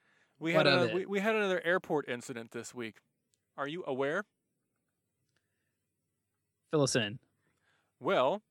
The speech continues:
Speaker 1: apparently there was a gentleman, I say gentleman, but I really mean his asshole, uh, who was
Speaker 2: <laughs>
Speaker 1: thirty-nine years old,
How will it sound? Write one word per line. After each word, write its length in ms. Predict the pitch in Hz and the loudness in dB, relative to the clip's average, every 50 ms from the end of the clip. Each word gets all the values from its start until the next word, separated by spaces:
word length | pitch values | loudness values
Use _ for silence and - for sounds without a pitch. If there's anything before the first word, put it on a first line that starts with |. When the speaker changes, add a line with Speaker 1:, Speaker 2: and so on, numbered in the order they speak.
| _ _ _ | _ _ _
Speaker 1:
apparently 580 | 143 - 202 240 254 185 156 147 131 127 151 | -4 0 0 0 0 0 0 -2 -2 -2 -2
there 300 | 180 170 - 135 151 160 | -4 -8 -4 -2 0 0
was 240 | 156 156 151 131 - 156 | 0 0 -2 -4 -6 -6
a 340 | 156 156 147 151 147 143 127 - _ _ _ _ _ _ _ _ _ _ _ _ _ _ _ _ _ | -6 -4 -4 -4 -4 -6 -8 -10 _ _ _ _ _ _ _ _ _ _ _ _ _ _ _ _ _
gentleman, 680 | 135 135 196 226 240 - 202 170 156 156 180 233 269 277 - - _ _ _ - | -2 2 2 2 2 0 -2 -2 -2 -2 -4 -4 -6 -10 -14 -20 _ _ _ -8
I 180 | 151 143 147 | -6 -6 -6
say 260 | 135 - - 170 160 | -6 -4 -4 -4 -4
gentleman, 420 | 147 131 151 147 135 - 147 151 156 | -4 -4 -6 -6 -6 -8 -8 -8 -4
but 140 | 147 151 139 | -2 -2 0
I 40 | 135 | 0
really 180 | 139 147 143 | -2 -2 -6
mean 120 | 143 143 135 | -6 -8 -8
his 120 | 123 117 | -6 -2
asshole, 560 | 135 143 156 143 - - 139 120 120 143 175 - _ _ _ _ - - | 0 0 0 0 -2 -2 -2 -2 -2 -2 -4 -8 _ _ _ _ -10 -6
uh, 240 | 147 143 139 139 139 | -4 -4 -2 -2 -2
who 140 | 139 151 | -2 -2
was 100 | 147 135 | -2 -2
Speaker 2:
<laughs> 80 | - - | -2 0
Speaker 1:
thirty-nine 440 | - 202 190 185 175 160 151 143 135 | -2 0 0 0 0 2 0 0 0
years 240 | 135 131 127 120 113 | -2 -2 -2 -2 -2
old, 280 | 120 113 120 151 202 | -2 0 0 -2 -2